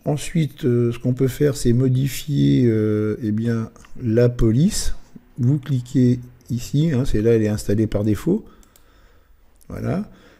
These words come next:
Donc là, vous pouvez, euh, choisir votre police. Moi, je prends souvent, euh, de l'Arial. Donc on va laisser en normal, et puis tiens, on va mettre, euh, en dix-huit, pour que ce soit bien clair. Je fais OK.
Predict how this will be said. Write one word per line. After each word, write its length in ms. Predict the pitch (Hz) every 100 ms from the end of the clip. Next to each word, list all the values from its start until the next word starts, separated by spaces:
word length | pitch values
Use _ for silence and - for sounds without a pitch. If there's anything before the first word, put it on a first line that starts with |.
| -
Donc 120 | 123 123
là, 60 |
vous 60 | 123
pouvez, 460 | 127 117 117 120
euh, 680 | 113 113 113 113 113 113 120
choisir 500 | 120 - 110 120 123
votre 300 | 110 107 -
police. 400 | 104 107 113 143
Moi, 100 | 120
je 60 | 120
prends 200 | - 123
souvent, 540 | - 123 123 123 120 113
euh, 540 | 110 110 117 117 113
de 160 | 110 110
l'Arial. 680 | 107 107 110 110 123 139 - - - _ _ -
Donc 180 | 113 113
on 40 |
va 60 | 107
laisser 260 | 117 117
en 120 | 117 113
normal, 640 | 113 110 107 117 139 135
et 80 | 110
puis 240 | - 120
tiens, 160 | 123 110
on 180 | 113 107
va 100 | 104
mettre, 560 | 104 107 - - -
euh, 880 | 98 98 107 107 107 95 90 101 104
en 100 | 104
dix-huit, 480 | 110 113 117 135 175
pour 360 | - - - -
que 40 |
ce 40 | -
soit 100 | 95
bien 160 | 107
clair. 400 | 104 117 139 180 - - - - - _ -
Je 160 | 127 117
fais 380 | - 131 127 123 -
OK. 260 | 123 -